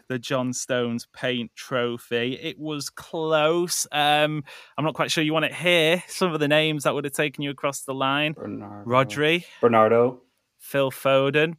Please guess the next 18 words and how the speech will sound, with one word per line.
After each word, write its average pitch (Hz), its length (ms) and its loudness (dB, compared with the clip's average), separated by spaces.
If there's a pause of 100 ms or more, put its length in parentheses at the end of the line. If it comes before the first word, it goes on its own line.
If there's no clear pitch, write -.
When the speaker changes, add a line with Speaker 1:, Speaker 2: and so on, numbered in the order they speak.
(120)
Speaker 1:
Bernardo 127 360 0
Silva. 143 680 -2
Second - 540 -10
most 143 260 -6
appearances 147 420 -10
under 147 140 -8
Pep. - 260 -6 (320)
Riyad 143 160 -4
Mahrez. 151 540 -2 (140)
Gabriel 131 360 -8 (120)
Jesus. 123 440 -6 (300)
Interestingly 185 580 -4
enough, 165 220 -2
Sergio 156 380 -2
Aguero 143 360 0
also 123 420 -4
falling 104 420 -8
short. 101 440 -6